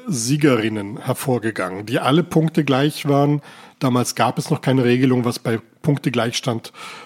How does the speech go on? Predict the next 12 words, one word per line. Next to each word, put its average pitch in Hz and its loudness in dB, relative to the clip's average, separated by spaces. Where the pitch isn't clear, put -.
zu - -6
tun 208 4
sei. 214 2
Und 143 2
sie 147 2
sind 143 2
ja 156 4
alle 139 4
mit 135 0
achtzehn 139 0
Punkten, 147 -2
eins 165 2